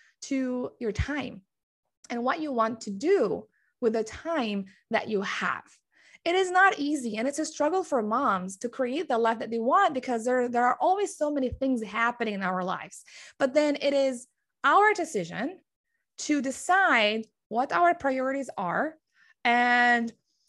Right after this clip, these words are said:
what other things that are not our priorities, and we just wanna let go and be fine with that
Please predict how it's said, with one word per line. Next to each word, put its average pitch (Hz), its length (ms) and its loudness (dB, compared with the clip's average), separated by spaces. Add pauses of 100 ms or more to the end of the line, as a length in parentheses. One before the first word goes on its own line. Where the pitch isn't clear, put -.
(160)
what 339 360 2
other 294 300 0
things 269 260 0
that 247 120 -4
are 233 120 0
not 269 240 0
our 311 180 2
priorities, 247 640 -4
and 208 140 -2
we 226 120 -2
just 233 220 -8
wanna 208 180 -4
let 190 300 -4
go - 380 -6 (360)
and 233 160 0
be 277 140 2
fine 262 640 -2 (200)
with 190 220 -2
that 156 260 -6